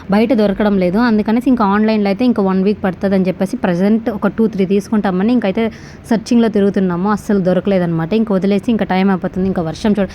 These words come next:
కింద చూడండి ఎలా ఉందో, ఎంత రోతగా ఉందన్నమాట. ఇక్కడ మాడి పండ్ల సీజన్ అయితే అయిపోతుందన్నమాట, అందుకే మొత్తం మాడి పండ్లే. అందుకని ఇక్కడ మేము కూడా టూ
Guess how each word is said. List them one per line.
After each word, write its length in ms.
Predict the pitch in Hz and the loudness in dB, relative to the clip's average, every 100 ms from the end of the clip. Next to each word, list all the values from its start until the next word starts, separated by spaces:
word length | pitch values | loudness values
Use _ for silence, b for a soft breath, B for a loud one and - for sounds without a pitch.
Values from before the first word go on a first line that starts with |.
| B B B - | B B B 2
కింద 180 | 240 | 4
చూడండి 320 | 247 226 208 202 | 6 4 4 4
ఎలా 180 | 202 214 | 4 4
ఉందో, 180 | 208 208 | 2 2
ఎంత 200 | 196 233 185 | 2 0 2
రోతగా 360 | 185 202 214 | 0 2 2
ఉందన్నమాట. 500 | 208 185 175 170 160 185 262 B B B B - | 2 0 -2 -4 -2 -2 -2 B B B B -2
ఇక్కడ 220 | 254 262 | 2 4
మాడి 260 | 254 233 233 | 6 4 2
పండ్ల 200 | 247 233 | 4 2
సీజన్ 300 | 226 220 214 | 4 4 4
అయితే 120 | 208 | 2
అయిపోతుందన్నమాట, 760 | 214 190 202 202 190 180 180 180 | 0 0 0 0 0 0 0 2
అందుకే 320 | 226 202 196 | 2 2 2
మొత్తం 340 | 214 180 - 240 208 | 0 0 0 2 4
మాడి 200 | 185 180 | 2 0
పండ్లే. 280 | 185 180 | 0 0
అందుకని 360 | 233 226 226 254 | 0 0 0 -2
ఇక్కడ 160 | 247 233 | -2 0
మేము 240 | 220 220 | 0 0
కూడా 180 | 220 240 220 | 2 0 0
టూ 200 | - | 0